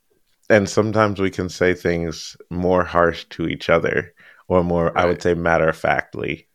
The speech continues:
Speaker 1: to each
Speaker 2: Yep.
Speaker 1: other, um, and be able to take it because that just is what it is.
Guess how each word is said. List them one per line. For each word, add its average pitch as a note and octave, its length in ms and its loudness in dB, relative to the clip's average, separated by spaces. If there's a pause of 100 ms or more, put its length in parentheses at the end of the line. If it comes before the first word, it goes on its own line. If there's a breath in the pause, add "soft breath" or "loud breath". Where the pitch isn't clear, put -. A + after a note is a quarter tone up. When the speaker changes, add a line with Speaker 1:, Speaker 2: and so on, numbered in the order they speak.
(200)
Speaker 1:
to F2 180 -2
each D2+ 180 -4
Speaker 2:
Yep. C2+ 80 2
Speaker 1:
other, B1+ 280 -2 (580 soft breath)
um, D#2 440 -4
and E2+ 160 -2
be E2+ 120 2
able D#2+ 180 2
to D2+ 80 0
take E2+ 380 0
it D2 260 0 (140)
because D2+ 680 -4
that E2 160 0
just - 400 -4
is E2 300 2
what B1+ 200 -6
it G#1+ 100 -4
is. - 420 -4